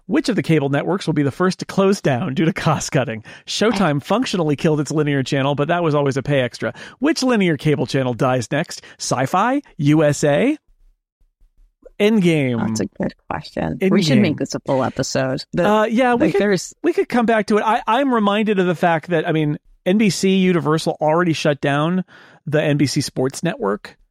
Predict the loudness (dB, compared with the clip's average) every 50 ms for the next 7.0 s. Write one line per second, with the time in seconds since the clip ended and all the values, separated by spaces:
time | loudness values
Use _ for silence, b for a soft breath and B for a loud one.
0 | _ _ _ _ _ _ -4 -2 -2 -2 0 0 0 0 0 0 0 2 2 2
1 | 2 0 -2 -2 -2 -8 _ _ -18 -8 -2 -2 -2 -2 -2 -2 -2 -2 0 0
2 | 0 0 0 0 0 0 0 0 2 2 2 2 2 0 0 0 -2 0 0 -2
3 | -2 -2 -2 -4 -4 -4 -8 -12 -6 -2 0 0 0 0 0 0 0 0 0 -2
4 | -4 b b b b b b b b b b _ -2 -2 -2 -2 B B B B
5 | -2 0 0 0 0 0 0 0 2 0 0 0 0 0 0 0 -2 -8 -4 -4
6 | -4 -4 -2 -2 -2 -2 0 -2 -2 -2 -2 -4 -6 -4 -4 -2 -2 -4 -6